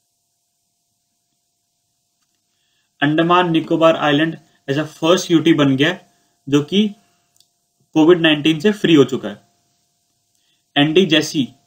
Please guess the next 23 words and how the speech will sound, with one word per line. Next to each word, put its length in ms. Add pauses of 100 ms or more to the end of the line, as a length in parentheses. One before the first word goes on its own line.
(800)
को 220
Amazon 440
का 60
नया 220
सीईओ 300
बनाया 260
गया 160
है। 120 (400)
नवीन 440
जिंदल 420 (1080)
को 100
महात्मा 480
गांधी 260
award 260
दिया 240
गया 160
है 100 (360)
इनके 240
efforts 500
के 140
लिए 260 (320)
जो 180
कि 160